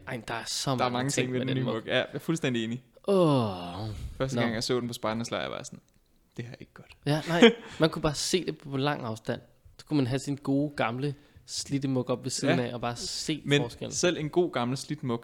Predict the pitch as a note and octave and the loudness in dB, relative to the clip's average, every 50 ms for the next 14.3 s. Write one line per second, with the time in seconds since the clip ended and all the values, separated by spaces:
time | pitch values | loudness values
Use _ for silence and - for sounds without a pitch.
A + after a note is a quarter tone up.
0 | - - - A#2+ A2+ A2+ A#2 A#2+ - - - G#2+ _ - - - - - C3 B2+ | -8 -16 -12 -10 -8 -8 -8 -8 -10 -14 -20 -18 _ -10 -8 -8 -6 -6 -6 -8
1 | C3 - - _ _ _ _ - - - - - G#2 C3+ D#3 - - C#3 C3 C3 | -8 -10 -16 _ _ _ _ -20 -20 -18 -12 -8 -6 -6 -6 -4 -4 -2 -2 0
2 | C#3 B2 A#2+ - - - _ - - - - - - - - - A#2+ A#2+ A2+ A2+ | 0 -2 -2 -4 -12 -20 _ -20 -20 -20 -20 -20 -20 -12 -6 -2 0 2 4 4
3 | A#2+ C3 D3+ F3 A#3+ A#3 - - G#2 A#2 C3+ - A2+ A#2 A#2 B2+ C#3+ E3+ - - | 6 6 6 6 4 2 0 0 -2 -2 -2 -2 -2 0 2 4 4 4 4 4
4 | B3 A#3 A3 - F3+ E3 D#3+ D#3+ D#3+ D#3+ - - - - - C3 D#3 F3+ - - | 2 0 2 0 0 2 2 2 2 2 -2 -6 -10 -4 0 0 0 0 -2 -8
5 | - - - - - - A2+ B2 D#3 F3 - - B2 B2 C#3+ E3+ - A#3+ - G3+ | -18 -20 -20 -20 -14 -10 -6 -4 -4 -4 -4 0 2 4 4 4 4 2 -2 -2
6 | G3 - - - - _ _ _ _ - - - - - F#3 F#3+ F3 C#3+ B2+ A#2+ | -4 -4 -6 -20 -20 _ _ _ _ -20 -12 0 8 10 12 12 12 10 6 2
7 | A2+ A2 - - - - - - - C#3 F#3 G#3+ G3 F#3 F#3 F#3+ - - G3+ A#3 | 0 -2 -4 -14 -20 -20 -12 -2 4 8 10 12 12 12 12 10 8 8 8 8
8 | - C3 - F3 E3 D3+ C#3 B2+ B2 - D#3+ - D3+ A#2+ A2+ - A2+ G#2+ G2+ F#2+ | 8 8 4 2 2 4 2 2 4 2 2 2 2 -2 -2 -4 -6 -8 -6 0
9 | G2+ G#3 G#3 E3+ C#3+ - C#3+ C#3+ C#3 D3+ D3 D#3 - - G#3 F#3 E3 D3 C3 C3 | 0 2 2 2 2 2 2 4 6 6 6 6 4 2 4 4 4 4 4 2
10 | B2 A#2+ A#2 A#2 B2+ D#3+ E3+ - - C3+ - - C#3 B2 C3 C#3 D3 D#3 D3+ - | 2 2 2 4 4 2 2 2 -2 -4 -2 0 2 2 4 2 2 0 -4 -6
11 | - - B2+ - C#3+ C#3+ C#3 C3 C#3 C3 C3 C#3+ C#3 C3+ C#3+ C3+ - C#3 - - | -12 -10 -4 -4 -2 0 0 -2 -2 0 0 -2 -2 -2 -2 -2 -2 -2 -2 -2
12 | - D#3+ C#3+ - - - - - A2 B2 E3+ G3 - - - - - - - - | -4 -6 -6 -6 -8 -10 -8 -4 -2 0 0 -2 -4 -10 -16 -20 -20 -20 -20 -20
13 | - - - - - - - - - - - - - - - - - - - - | -20 -20 -20 -20 -20 -20 -20 -20 -20 -20 -20 -20 -20 -20 -20 -20 -20 -20 -20 -16
14 | - - D#3 E3+ F#3+ F#3 | -6 2 4 4 4 4